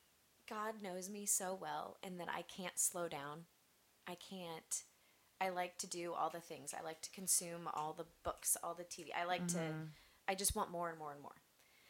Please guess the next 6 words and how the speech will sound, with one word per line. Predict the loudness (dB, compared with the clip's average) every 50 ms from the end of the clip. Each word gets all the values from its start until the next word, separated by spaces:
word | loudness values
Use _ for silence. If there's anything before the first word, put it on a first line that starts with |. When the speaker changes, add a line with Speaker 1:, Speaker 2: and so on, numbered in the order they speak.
| -20 -20 -20 -20 -20 -20 -20 -20 -20 _ _ -14 -6 -2
Speaker 1:
And | 0 2 4 4 4 4 2 0 -2 -4 -6 -8 -6 -4
the | -4 -2
fact | 2 4 4 4 4 2 0
that | 0 0 0 0 -2 -6 -10 -12 -10 -12 -12 -14 -16 -18 _ -10 -8
my | -6 -4 -4 -4 -4 -4 -6 -6 0
sweet | 4 4 4 4 4 0 -8 -8 -8 -6 -6